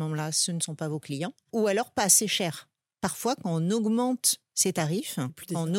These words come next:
Speaker 1: augmente ses prix, ses honoraires, eh bien, on se rend compte qu'il y a plus de clients. Parfois. C'est hyper important d'être, euh, je pense, d'avoir le bon tarif aligné avec son positionnement. On ne peut pas avoir un discours, parler de haut de gamme et de luxe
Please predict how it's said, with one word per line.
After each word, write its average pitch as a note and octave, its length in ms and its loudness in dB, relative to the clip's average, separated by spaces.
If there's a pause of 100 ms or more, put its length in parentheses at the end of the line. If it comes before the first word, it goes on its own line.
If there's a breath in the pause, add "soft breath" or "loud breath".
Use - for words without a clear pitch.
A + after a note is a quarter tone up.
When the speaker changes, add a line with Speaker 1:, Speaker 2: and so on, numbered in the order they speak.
Speaker 1:
augmente B3 260 0
ses F#3+ 160 4
prix, G#3+ 380 -4
ses E3 260 -2
honoraires, D#3+ 580 -2 (340 loud breath)
eh E3+ 80 -2
bien, F3+ 240 0
on F#3 60 2
se - 100 4
rend F3 140 0
compte B3 340 -2
qu'il F3 320 0 (120)
y C#3+ 100 -4
a C3 40 -6
plus G#3 280 -4
de G3 80 0
clients. D#3+ 300 -4 (200)
Parfois. F3+ 420 -4
C'est - 180 6
hyper C4 240 2
important A#3 460 0
d'être, F3+ 380 2
euh, D#3 280 2
je D#3+ 140 -2
pense, G#3+ 260 2
d'avoir F#3+ 420 2
le F3 360 2 (120)
bon G#3 140 0
tarif F#3+ 500 0
aligné F3+ 600 2
avec E3+ 320 -2
son F3 160 0
positionnement. F#3 920 2
On F#3 60 -2
ne F#3 80 2
peut F#3 160 0
pas A#3 300 0
avoir F#3 440 0
un F3 60 2
discours, F3 640 0
parler F3+ 420 0
de D3+ 360 -4
haut F#3+ 100 0
de E3+ 100 -4
gamme F#3+ 440 2
et E3 100 -2
de D#3 140 0
luxe G#3 480 2